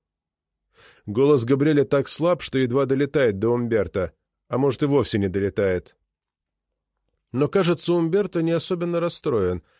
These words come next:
Ему не нужны ничьи подтверждения, он и так всё знает, абсолютно всё. Больше, чем Фэл, больше, чем Nouveau Petit La Rousse Illustrée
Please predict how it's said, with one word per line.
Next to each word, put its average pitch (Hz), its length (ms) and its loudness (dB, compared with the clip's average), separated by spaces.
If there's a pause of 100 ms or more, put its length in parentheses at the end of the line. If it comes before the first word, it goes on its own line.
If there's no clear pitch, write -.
(320)
Ему 160 260 -2
не 175 120 2
нужны 180 280 -2
ничьи 175 340 -4
подтверждения, 117 920 -4
он 135 180 -4
и - 20 -6
так 160 220 -10
всё 165 180 -6
знает, 110 480 -4
абсолютно 120 680 -4
всё. - 320 -16 (760)
Больше, 147 420 0
чем 185 220 -2
Фэл, 120 380 -2
больше, 143 400 -2
чем 151 280 -2
Nouveau 139 220 0
Petit 147 280 -6
La 139 200 -2
Rousse 131 260 -4
Illustrée 131 500 -2